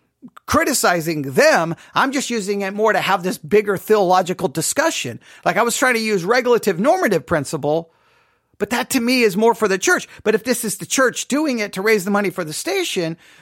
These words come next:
then it, does, does the regulative normative principle come into play? Or is it just kinda like, you can do whatever you want, you know, and then the people will either give or they don't wanna give? H-, how do you, how do you work that? And, and, and, but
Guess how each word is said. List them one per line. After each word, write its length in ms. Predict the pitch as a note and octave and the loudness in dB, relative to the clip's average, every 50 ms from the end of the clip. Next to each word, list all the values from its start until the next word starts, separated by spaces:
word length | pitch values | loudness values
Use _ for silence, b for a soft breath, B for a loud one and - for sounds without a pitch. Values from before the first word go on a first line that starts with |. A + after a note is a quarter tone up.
| B B | B B
then 240 | E3 G3+ A3 G#3 G#3 | -2 -2 0 0 0
it, 180 | G#3 G3+ - | -2 -2 2
does, 320 | D3+ G#3+ G#3 F#3 E3+ - - | 2 2 2 2 -2 -8 -14
does 240 | _ - G3 F#3 | _ -2 -2 0
the 80 | D#3 G3 | 2 2
regulative 480 | G3 G#3+ G#3 G#3 G#3 G3+ - G#3 E3+ E3+ | 2 2 4 2 2 2 2 0 -2 0
normative 340 | G#3 G3+ F#3+ F#3+ F#3+ F3+ | -2 0 0 0 0 -2
principle 380 | - - G3+ G3 F#3 F#3 E3+ F#3 | -2 -4 -4 -4 -4 -8 -8 -10
come 220 | - - F3 D#3+ | -6 -4 -6 -6
into 160 | D#3 D3+ C#3 - | -6 -10 -12 -10
play? 220 | - A#3+ C#4+ - B B B B B | -8 -8 -8 -8 B B B B B
Or 100 | D#3 F#3+ | -6 -4
is 140 | G3+ F3+ - | -4 -2 -4
it 80 | G#3+ - | -4 -2
just 200 | - B3+ B3 - | -2 -4 -2 0
kinda 240 | - B3 B3 A3+ | 0 0 2 2
like, 220 | A3+ A3+ G#3+ F3+ - - | 2 2 2 0 -2 -6
you 240 | G3 G3+ G3+ G3 A3 | -6 -6 -4 -4 -2
can 140 | G3+ A3 G3+ | -2 -2 2
do 120 | F#3+ G#3 | 2 2
whatever 320 | G#3+ G#3+ G#3 G#3+ G#3+ F#3+ G#3 | 4 4 2 2 0 0 0
you 140 | G#3 G#3 A#3 | -2 2 2
want, 380 | D4 E4 D#4+ C#3+ - - - | 4 4 4 2 -2 -6 -8
you 100 | F3+ E3+ | -4 -2
know, 220 | D#3+ E3 F#3 G3+ G3 | 0 0 -2 -2 -4
and 120 | F3+ F3+ | -4 -4
then 260 | F#3 F#3 F3 D#3 C#3+ - _ _ _ _ _ | -2 -2 -4 -4 -8 -10 _ _ _ _ _
the 80 | E3 | -10
people 300 | C3+ - G3+ - F#3 F#3 | -4 -4 -4 -2 0 0
will 80 | F#3 F3 | 2 4
either 180 | F3 F3+ E3+ D#3 | 4 2 2 2
give 240 | C#3+ E3 F3+ D#3+ | 0 0 0 0
or 60 | F3+ E3 | 0 0
they 160 | F3+ G3+ A3+ | 0 0 0
don't 160 | B3 A#3+ F3+ | 0 -2 -2
wanna 160 | C#3 B2 B2 | -4 -6 -8
give? 260 | G#2+ - - - - b b b b b b b | -10 -12 -14 -14 -16 b b b b b b b
H-, 80 | - | -14
how 220 | - - D#3 D#3+ E3+ | -10 -2 -2 0 0
do 80 | E3+ | 0
you, 100 | E3+ D3 | -4 -4
how 140 | C3+ D#3 F3+ | -4 -4 -4
do 80 | F3 F3 | -4 -4
you 120 | D#3+ D#3 | -8 -10
work 280 | D3 C#3+ E3+ F#3 F3+ - | -6 -4 -6 -6 -6 -8
that? 160 | B2 G#2 G#2+ | -12 -12 -12
And, 180 | A#2 B2 A#2+ A#2+ b b b b b b | -10 -12 -12 -14 b b b b b b
and, 160 | - A2 A#2 - - A#2+ - - | -12 -12 -10 -10 -12 -12 -8 -8
and, 240 | C#3 B2 A#2+ B2 B B B - | -8 -8 -8 -12 B B B -2
but 220 | A#3 G#3+ - | -2 -2 -2